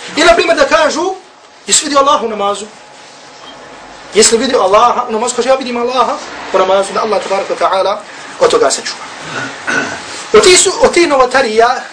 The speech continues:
da kažemo, na primjer, na koje treba obratiti pažnju, da, subhanallah, novotarija svaka počinje kao mala,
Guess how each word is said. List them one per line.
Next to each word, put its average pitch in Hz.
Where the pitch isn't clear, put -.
da 190
kažemo, 220
na -
primjer, 247
na 220
koje 214
treba 226
obratiti 220
pažnju, 214
da, 180
subhanallah, 240
novotarija 214
svaka 285
počinje 214
kao 180
mala, 175